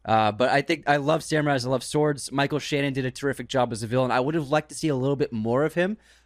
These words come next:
uh, but it, I thought it was a really cool backstory. I, I just love the, the blending of so many kinds of films, so many kinds of genres, comedy, dr-, uh, action, samurai. Uh, it has this upbeat, positive attitude about it. And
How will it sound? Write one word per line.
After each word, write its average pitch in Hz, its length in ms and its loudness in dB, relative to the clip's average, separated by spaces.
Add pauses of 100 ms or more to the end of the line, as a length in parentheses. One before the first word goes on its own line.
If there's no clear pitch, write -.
uh, 113 300 2
but 131 340 0
it, 147 220 2
I 156 100 6
thought 160 140 2
it 151 40 2
was 135 100 0
a 139 40 -2
really 143 160 0
cool 143 200 -2
backstory. 131 720 0 (760)
I, 131 140 0
I 156 100 4
just 151 220 -4
love 139 360 2
the, 139 160 0
the 120 140 -2
blending 120 600 0 (400)
of 110 120 -2
so 160 200 2
many 156 340 0
kinds 131 440 -2
of 117 80 -6
films, 123 460 0
so 123 120 -2
many 117 140 -2
kinds 104 300 -2
of 95 80 -8
genres, 98 460 -2
comedy, 98 460 0
dr-, 101 260 -6
uh, 104 40 -2
action, 101 600 0 (340)
samurai. 101 840 0 (360)
Uh, - 240 -6
it - 80 -6
has 131 220 2
this - 260 -8
upbeat, 135 560 -2
positive 123 680 -2
attitude 120 460 0
about 120 360 2
it. 123 200 -2 (360)
And 120 300 0